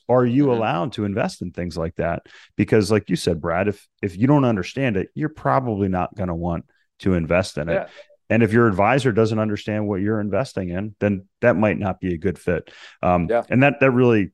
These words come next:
Speaker 1: is, is one of the big reasons that we had you on, is because you have a fairly unique view, um, in the advisory world. And I'd love to share, um, your show, your podcast that you have, and how you share more with your audience, as well as your book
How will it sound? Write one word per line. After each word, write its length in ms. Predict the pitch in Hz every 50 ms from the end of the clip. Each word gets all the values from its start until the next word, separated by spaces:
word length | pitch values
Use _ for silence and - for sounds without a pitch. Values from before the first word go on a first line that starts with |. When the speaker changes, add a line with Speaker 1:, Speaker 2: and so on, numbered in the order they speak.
| _ -
Speaker 1:
is, 240 | - 101 90 - -
is 140 | 104 95 95
one 160 | 107 104 101
of 40 | 95
the 60 | 92
big 200 | 85 101 98 90
reasons 400 | 92 95 92 82 92 87 85 82
that 120 | 90 78
we 120 | 80 92 90
had 200 | 90 87 87 85
you 80 | 90 90
on, 120 | 90 87
is 100 | 82 80
because 300 | 82 87 - 95 87 82
you 80 | 90 87
have 260 | 95 92 90 85 - _ _ - - _ _
a 80 | -
fairly 300 | 101 - 131 123 117 107
unique 360 | 101 101 101 98 101 104 104 -
view, 400 | 87 90 95 95 104 123 127 123 _ _ _ _ _ _ _ _ -
um, 340 | - 90 92 90 87 85 80 -
in 120 | - 95
the 80 | 90 90
advisory 520 | 85 80 85 90 98 104 98 98 98 92
world. 380 | 85 80 90 90 90 98 95 -
And 100 | - 107
I'd 120 | 107 101
love 160 | 117 123 113
to 60 | 107 101
share, 520 | - - - 113 117 113 101 98 95 - _ _ _ _ _ _ -
um, 320 | - 92 90 87 87 87 -
your 180 | - 104 117 135
show, 360 | 123 - - 113 104 123 147
your 160 | 147 113 98
podcast 520 | 92 - 113 110 110 104 120 107 107 98 -
that 180 | 104 90 -
you 60 | - 92
have, 340 | 85 92 95 98 113 107
and 120 | 104 95 92
how 60 | 107
you 180 | 107 104 104 107
share 340 | 98 - - 107 104 101 98
more 280 | 95 92 95 104 101
with 160 | 92 95 - 98
your 160 | 104 92 62
audience, 400 | 92 95 98 107 113 107 - -
as 100 | 92 85
well 240 | 87 101 101 101 98
as 100 | 95 82
your 120 | 90 85
book 320 | 76 92 104 113 - -